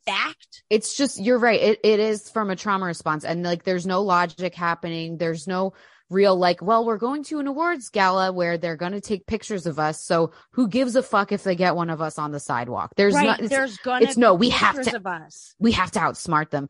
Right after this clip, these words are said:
Speaker 2: They just wanna take it. They wanna keep every crumb to themselves of their public image and how it makes money, which I completely understand.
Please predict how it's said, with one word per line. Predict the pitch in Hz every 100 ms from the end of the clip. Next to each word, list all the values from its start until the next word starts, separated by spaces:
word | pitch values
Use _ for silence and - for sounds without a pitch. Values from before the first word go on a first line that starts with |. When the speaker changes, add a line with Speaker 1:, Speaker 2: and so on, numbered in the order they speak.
| - -
Speaker 2:
They | 247
just | 330 -
wanna | 302 233
take | - 254 208
it. | -
They | 220 262
wanna | 277 -
keep | 240 214
every | 220 208 214
crumb | - 196 185 190
to | 190
themselves | 151 147 151 143 127 131 -
of | 170 151
their | 175 170
public | 165 180 165 165 156
image | 151 151 151
and | 151
how | 151
it | 143
makes | 143 143 -
money, | 135 147 180
which | 208 269
I | 269
completely | 339 262 320 320 339 320
understand. | 294 311 - 277 277 220